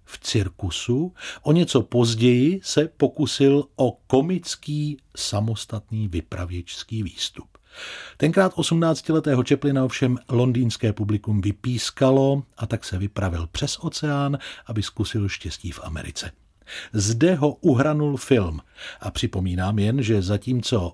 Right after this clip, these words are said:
první filmování mělo honorářově hodnotu sto padesát dolarů na týden, netrvalo dlouho, jen pár let, a už vydělal jedním filmem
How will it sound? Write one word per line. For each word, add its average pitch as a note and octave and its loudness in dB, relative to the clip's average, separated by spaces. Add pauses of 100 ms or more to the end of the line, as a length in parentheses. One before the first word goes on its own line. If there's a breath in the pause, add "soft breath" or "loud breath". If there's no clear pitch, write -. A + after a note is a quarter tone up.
(140)
první A#2+ 0
filmování A2+ 0 (260 loud breath)
mělo G#2 0 (100)
honorářově G2 0
hodnotu G#2 -2
sto - -4
padesát G2 -4
dolarů F#2 -4
na F2+ -4
týden, A2 -2 (560 loud breath)
netrvalo E3 2
dlouho, A2+ 4
jen A2+ -2
pár F2 -4
let, B2 -6 (180)
a - -12
už - 0
vydělal B2+ 2
jedním A#2 2
filmem B2 0